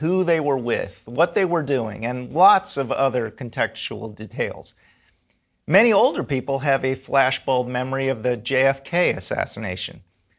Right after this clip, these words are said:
Others have a flashbulb memory of the Space Shuttle Challenger disaster. And it's not just public events. If you were ever a victim of a crime,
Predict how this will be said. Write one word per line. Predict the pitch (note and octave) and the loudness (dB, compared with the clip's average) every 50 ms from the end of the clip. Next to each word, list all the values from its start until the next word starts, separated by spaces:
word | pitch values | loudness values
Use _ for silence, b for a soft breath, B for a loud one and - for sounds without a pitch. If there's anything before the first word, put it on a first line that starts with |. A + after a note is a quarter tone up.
| _ _ _ _ _ _ _ _ | _ _ _ _ _ _ _ _
Others | - C3 C#3 D#3+ D#3+ D#3+ D#3 - - - _ - _ - | 4 4 6 6 4 2 0 -2 -8 -12 _ -20 _ -2
have | C3 D3+ B2 | -2 0 2
a | - | 2
flashbulb | - - C#3 C#3 C3+ C3 C3 - - C3+ B2+ B2+ A#2+ | 0 2 4 4 4 4 2 -2 -2 0 0 0 0
memory | A#2 B2 A#2+ B2 B2 B2 A#2+ A#2+ A2 | 0 -2 -2 0 -2 -2 -2 -2 -2
of | - A#2 A2+ G2+ | -2 -4 -2 -2
the | B2+ B2 | -4 -4
Space | - - - - C3+ C3+ C#3+ - - - - _ _ _ _ | -4 -6 -2 0 0 0 0 -2 -8 -14 -16 _ _ _ _
Shuttle | - - - C3 A#2+ A#2 G#2+ A2 | -8 -2 0 2 2 2 0 -4
Challenger | - - - C3 A#2+ A#2+ A#2+ A#2 G#2+ F#2+ F#2+ | -6 -4 0 0 0 0 0 -2 -4 -6 -8
disaster. | - - F#2 F#2+ G2 G2 G2+ F#2+ F2+ - - - - - _ _ _ _ _ _ _ _ _ _ _ _ _ _ _ _ _ _ _ _ _ _ _ _ _ | -8 -8 -8 -6 -4 -2 -2 -4 -4 -10 -14 -16 -20 -20 _ _ _ _ _ _ _ _ _ _ _ _ _ _ _ _ _ _ _ _ _ _ _ _ _
And | - E3+ F3+ F3+ F3 - - | 2 4 4 4 2 0 0
it's | F3+ F#3 F#3 | 2 2 4
not | - C4 C#4 C#4 | 4 2 2 2
just | C#4 B3 - - | 0 -4 -4 -2
public | - - A#3 C#4 F3+ D3 - | 0 0 0 2 0 -4 -4
events. | A2+ G2 G2 F#2 - F#2 - - - _ _ _ _ _ _ _ _ _ _ _ _ _ _ | -6 -10 -10 -12 -12 -14 -16 -16 -18 _ _ _ _ _ _ _ _ _ _ _ _ _ _
If | - D3+ D3+ - | -4 -4 0 0
you | B3 C#4+ | 0 2
were | D#4+ C4 - | 2 2 4
ever | F#3+ F3+ F#3 F#3 F#3+ | 4 4 4 4 2
a | D#3+ | 2
victim | B2+ B2 D#3 D3+ - - E3 D#3 | 2 2 0 0 0 -6 -4 -2
of | C#3+ A2 | -2 -2
a | A2 G#2 | -4 -8
crime, | - - - C3 C3+ C#3+ D#3 F3 G3 G3 G3 G3 | -8 -4 0 0 2 2 2 0 -2 -4 -6 -10